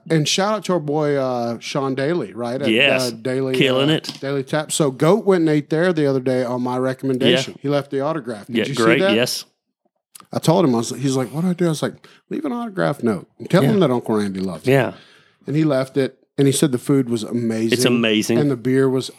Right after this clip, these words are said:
Speaker 1: amazing.
Speaker 2: Wife loves it.
Speaker 1: And so I'm gonna go. I haven't ate there
Speaker 2: Oh,
Speaker 1: yet.
Speaker 2: it's great.
Speaker 1: But, uh,
Speaker 2: I think it's
Speaker 1: I love
Speaker 2: the
Speaker 1: Sean.
Speaker 2: best wings in Cherokee County.
Speaker 1: Dude, Goat? Who is the Goat for a
Speaker 2: Yes.
Speaker 1: reason? He said it was amazing.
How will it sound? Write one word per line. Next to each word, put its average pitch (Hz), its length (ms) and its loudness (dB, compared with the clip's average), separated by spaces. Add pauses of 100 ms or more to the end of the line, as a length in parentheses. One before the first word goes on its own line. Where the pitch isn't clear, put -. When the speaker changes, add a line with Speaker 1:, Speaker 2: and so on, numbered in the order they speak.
Speaker 1:
amazing. 120 720 -4
Speaker 2:
Wife 113 360 2
loves 113 300 2
it. - 220 -2 (180)
Speaker 1:
And 139 260 0
so 151 160 2
I'm 175 160 2
gonna 185 160 4
go. 123 180 -4
I 120 120 0
haven't 208 180 2
ate 170 200 0
there 110 160 -2
Speaker 2:
Oh, 110 80 6
Speaker 1:
yet. 113 60 4
Speaker 2:
it's 110 120 -2
great. 95 360 -4
Speaker 1:
But, 127 360 -10
uh, 117 440 -6
Speaker 2:
I 131 140 4
think 170 260 4
it's 143 100 2
Speaker 1:
I 180 60 2
love 202 140 2
Speaker 2:
the 160 140 4
Speaker 1:
Sean. 143 100 2
Speaker 2:
best 147 240 2
wings 123 300 0
in 104 80 -4
Cherokee 104 340 -2
County. 85 380 -8
Speaker 1:
Dude, 147 180 -4 (240)
Goat? 151 380 -2 (360)
Who 175 160 4
is 196 140 0
the 208 60 -8
Goat 220 320 -4
for 190 160 2
a 185 60 4
Speaker 2:
Yes. 131 220 6
Speaker 1:
reason? - 220 -8 (400)
He 160 160 0
said 151 240 -2
it 120 120 -6
was 104 260 -14
amazing. 110 480 -10